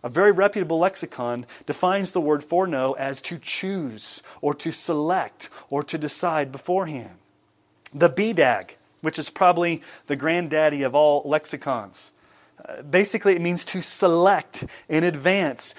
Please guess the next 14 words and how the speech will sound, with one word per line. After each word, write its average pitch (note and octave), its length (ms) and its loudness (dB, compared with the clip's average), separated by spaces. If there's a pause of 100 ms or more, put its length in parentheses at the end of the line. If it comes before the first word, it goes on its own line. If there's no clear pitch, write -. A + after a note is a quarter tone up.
(120)
to - 100 -6
choose G#3 640 -4 (180)
beforehand. E3 760 0
So G3+ 160 -2
it's A#3+ 180 -4
using A3+ 380 -4
the G#3 80 -6
idea F3+ 400 -4
of E3 60 -4
not A3+ 180 -6
just - 180 -8 (220)
God C#3+ 260 0
knowing D#3+ 440 -2
beforehand, A2+ 680 -8